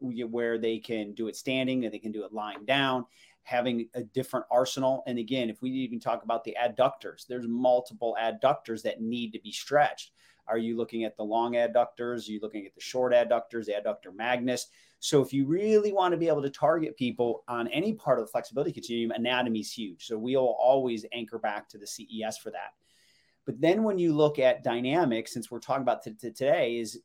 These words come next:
remember, you've got basis support, you've got how many joints are involved in the planes of motion, and then you have the speed.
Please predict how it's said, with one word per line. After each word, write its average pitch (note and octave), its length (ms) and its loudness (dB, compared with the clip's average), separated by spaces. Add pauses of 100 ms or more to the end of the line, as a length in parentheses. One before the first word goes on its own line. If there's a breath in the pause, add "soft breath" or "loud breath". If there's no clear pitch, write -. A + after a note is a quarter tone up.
(240)
remember, B2 600 -2
you've A#2 280 -8
got A2 340 2 (320)
basis B2 380 -6
support, A#2 580 0 (160)
you've A2 160 -10
got A2 220 0
how B2+ 140 -4
many B2+ 180 0
joints B2 420 -4
are B2 60 -4
involved A2+ 500 2
in G#2+ 60 -10
the G#2 80 -10
planes G#2+ 400 -12
of G#2 60 -12
motion, B2+ 680 2
and B2 160 -2
then B2 140 0
you C#3+ 100 0
have G2 400 -8 (460)
the C3+ 80 -10
speed. E3+ 400 -6